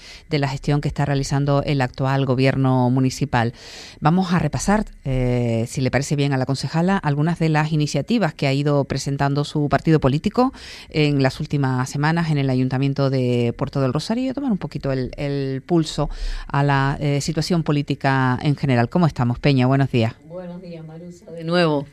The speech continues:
Speaker 1: ¿Qué
Speaker 2: Esta casa ya <laughs>
Speaker 1: Bueno, sabes que es colaboradora nuestra de los martes,
Speaker 2: Sí.
Speaker 1: pero hoy, hoy venimos a, a, a,
Speaker 2: Habla-,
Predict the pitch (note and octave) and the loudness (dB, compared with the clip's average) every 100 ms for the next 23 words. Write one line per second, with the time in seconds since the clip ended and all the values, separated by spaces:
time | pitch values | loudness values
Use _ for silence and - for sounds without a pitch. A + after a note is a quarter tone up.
0 | - A3 D#3+ E3+ F#3 - F#3+ G#3 F3+ G3+ | 0 2 4 4 4 4 4 8 8 8
1 | A3+ - G3+ F3 F3 D3+ D3+ D3 D3+ - | 4 4 6 6 6 4 4 4 2 4
2 | D#3+ D#3 D#3 D#3 D3+ D#3 - E3+ D3 D3 | 4 6 6 6 4 2 2 4 6 6
3 | C#3+ D3 D3 D3 D#3+ A3 A#3 - C#4 D#4+ | 4 6 6 8 8 6 6 4 4 4
4 | D#3 C#3+ C#3+ D3 - E3 D#3 D3+ D3 D3+ | 6 8 8 6 6 4 4 2 2 0
5 | D3 C#3+ C3+ C3 B2+ - C#3+ C#3 C3 B2+ | 0 2 2 2 0 -4 -6 -2 -2 -2
6 | B2 - C#3 - C3+ - | -2 -2 0 2 2 0